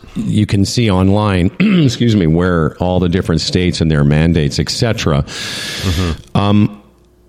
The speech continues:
Speaker 1: and California has the similar, had, has the similar, um, restrictions as Ontario did up until about a half an hour ago in Ontario. We're gonna talk about that, but,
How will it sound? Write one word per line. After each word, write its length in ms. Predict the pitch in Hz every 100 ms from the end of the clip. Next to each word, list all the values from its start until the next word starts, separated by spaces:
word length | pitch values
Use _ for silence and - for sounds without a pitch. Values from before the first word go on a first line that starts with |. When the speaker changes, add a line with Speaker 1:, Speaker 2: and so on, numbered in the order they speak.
| -
Speaker 1:
and 180 | 117 110
California 800 | 160 143 117 - 147 131 90 85
has 500 | 80 95 90 85 -
the 100 | 95
similar, 420 | - 107 101 -
had, 440 | 101 127 127 117 -
has 460 | - 123 131 98
the 100 | 90
similar, 720 | 87 - 95 87 82 78 76 - - - - - - -
um, 500 | 69 69 67 65 - - - _ _
restrictions 560 | - 90 110 101 92 82
as 140 | 85
Ontario 580 | 82 85 92 131 127 87
did 260 | 80 87 85
up 120 | 82
until 240 | 92 87 80
about 220 | 76 69
a 60 |
half 260 | 69 92 87
an 80 | 76
hour 320 | 82 101 78
ago 440 | 65 71 62 85 -
in 140 | 78
Ontario. 500 | 65 65 - 87 69
We're 120 | 65
gonna 140 | 76 73
talk 240 | - 73
about 160 | 71 67
that, 200 | 73 73
but, 160 | 78